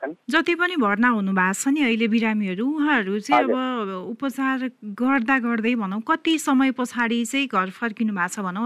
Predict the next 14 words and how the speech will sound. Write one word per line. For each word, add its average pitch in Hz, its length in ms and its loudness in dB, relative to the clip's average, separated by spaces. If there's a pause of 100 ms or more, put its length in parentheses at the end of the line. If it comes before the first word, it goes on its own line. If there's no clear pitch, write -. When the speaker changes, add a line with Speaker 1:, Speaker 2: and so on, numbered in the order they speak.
Speaker 2:
अथवा 233 160 -4
डिस्चार्ज 220 400 4
हुनु 233 80 -2
Speaker 1:
Usually 240 80 4
Speaker 2:
भएको 240 160 0
छ? - 80 -12
Speaker 1:
पाँच 196 240 4
सात 196 240 2
दिनमा 180 280 4 (120)
अब 170 60 2 (100)
यो 175 180 6 (220)
डेङ्गु 156 440 4 (1040)
भाइरल 135 400 4
डिजिज 135 380 2